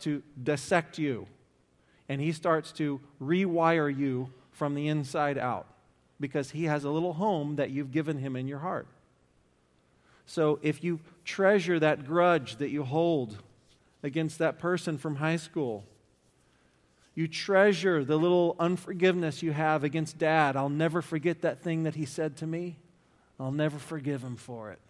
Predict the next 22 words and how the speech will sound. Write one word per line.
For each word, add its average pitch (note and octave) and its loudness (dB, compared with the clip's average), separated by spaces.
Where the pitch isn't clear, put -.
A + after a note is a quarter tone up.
And D3+ -4
you G#3 0
think G3 -2
you're F3 2
being D#3+ 2
so G3 0
brave E3+ 2
and E3 -2
strong B2+ -4
by C3+ 0
holding D#3+ -2
on D#3 0
to D3 -8
that C3+ -2
thing. B2+ -6
What D#3+ -2
you're F3 0
doing E3+ -2
is C3+ -6
you're C#3+ -8
just F3 -6
going, D3 -6